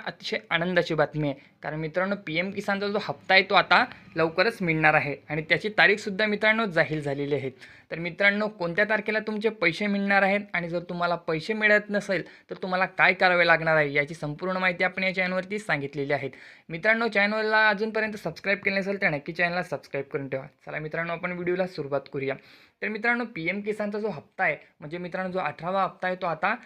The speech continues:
पाच ऑक्टोबर या तारखेला मिळणार आहेत आणि मित्रांनो त्याची ऑफिशियल नोटिफिकेशन तुम्ही पीएम किसानच्या जी ऑफिशियल वेबसाईट आहे त्याच्यावरती बघू शकतात. तर मित्रांनो तुम्ही हे बघू शकतात, "Honorable Prime Minister will release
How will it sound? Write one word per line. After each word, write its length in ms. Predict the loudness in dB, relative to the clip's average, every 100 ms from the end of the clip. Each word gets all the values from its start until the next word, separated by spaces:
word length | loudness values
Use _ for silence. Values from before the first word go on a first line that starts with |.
| -18 _ -2
पाच 240 | -2 -2
ऑक्टोबर 400 | -12 -10 -6 0
या 80 | 0
तारखेला 380 | 2 -2 0 -2
मिळणार 360 | -2 -2 -2 -2
आहेत 200 | -2 -8 -10
आणि 160 | -12 -10
मित्रांनो 360 | -8 -6 -6 -6
त्याची 200 | -8 -8 -10
ऑफिशियल 380 | -6 -4 -2 -2
नोटिफिकेशन 580 | -2 0 0 0 -2
तुम्ही 220 | -2 -2 -4
पीएम 340 | -4 -4 -4
किसानच्या 420 | -4 -6 -4 -4 -6 -16 _
जी 40 | -10 -6
ऑफिशियल 400 | -6 -4 -2 2
वेबसाईट 420 | 2 2 0 0
आहे 100 | 0
त्याच्यावरती 440 | 0 0 -2 -2
बघू 240 | -2 -2 -2
शकतात. 360 | -6 -6 -8 -8 -16 -8
तर 80 | -4
मित्रांनो 340 | -4 0 0 0
तुम्ही 240 | 0 0
हे 140 | 0
बघू 200 | 0 -2
शकतात, 380 | -2 -6 0 0 0 _ -20 -6
"Honorable 300 | -4 0 0 2
Prime 260 | 2 2 0
Minister 360 | -2 0 2
will 220 | 4 4 4
release 360 | 0 -2 -6